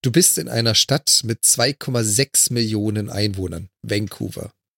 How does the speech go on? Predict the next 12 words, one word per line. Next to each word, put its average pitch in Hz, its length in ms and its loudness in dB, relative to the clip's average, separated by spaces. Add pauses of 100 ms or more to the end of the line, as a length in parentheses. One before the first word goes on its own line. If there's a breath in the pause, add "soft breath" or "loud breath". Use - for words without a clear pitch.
Da 107 80 -8
gibt 98 240 -6
es - 220 0
Hochhäuser, 113 680 2
da 107 80 -4
gibt 101 240 -8
es 101 160 0
Betonfassaden, 110 1080 0
Glaswände, 107 920 0
voll - 360 -2
etabliertes 117 640 -2
Gesundheitssystem, 107 1400 0